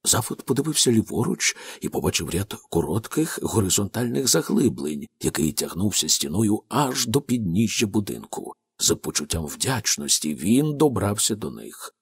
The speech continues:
«Е, чому б нам не зустрітися знову внизу?»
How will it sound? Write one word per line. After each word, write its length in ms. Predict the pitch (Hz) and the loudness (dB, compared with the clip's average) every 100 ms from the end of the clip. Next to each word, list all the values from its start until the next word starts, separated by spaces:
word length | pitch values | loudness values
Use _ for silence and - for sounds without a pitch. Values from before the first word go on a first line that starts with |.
| _ _ _ _ - | _ _ _ _ -4
«Е, 140 | 180 | -2
чому 680 | - 123 120 120 135 135 139 | 0 2 6 6 8 8 6
б 180 | 131 113 | 6 4
нам 840 | 107 85 85 85 101 82 85 85 82 _ _ - | 2 -2 -4 -4 -4 -6 -6 -4 -6 _ _ 0
не 160 | 139 107 | 4 6
зустрітися 840 | 92 95 - 78 104 117 110 104 | 6 2 2 2 2 4 4 4
знову 720 | 107 110 117 107 123 131 135 | 4 6 6 6 6 4 2
внизу?» 800 | 135 139 151 151 - 151 104 69 | 0 2 2 2 2 2 2 0